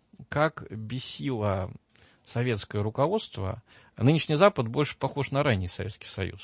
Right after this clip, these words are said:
чем на поздний, да? Почему их так раздражал вообще экономический успех и существование на свете стран, которые их обгоняли по развитию, да?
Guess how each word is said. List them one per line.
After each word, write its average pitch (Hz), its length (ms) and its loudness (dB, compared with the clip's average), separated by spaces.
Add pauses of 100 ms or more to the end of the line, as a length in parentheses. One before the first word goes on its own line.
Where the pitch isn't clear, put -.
(100)
чем 95 180 -4
на 113 140 4
поздний, 98 520 -6
да? 170 200 0 (800)
Почему 190 920 2
их 139 260 -2
так 175 460 0
раздражал 131 1080 2
вообще 117 420 -2
экономический 120 680 -4
успех 202 520 0
и 113 60 -2
существование 131 800 4
на 110 160 2
свете 180 360 -2
стран, 156 380 4
которые 135 580 0
их 120 240 -6
обгоняли 123 680 2
по 120 240 -2
развитию, 127 680 -2
да? 135 220 -2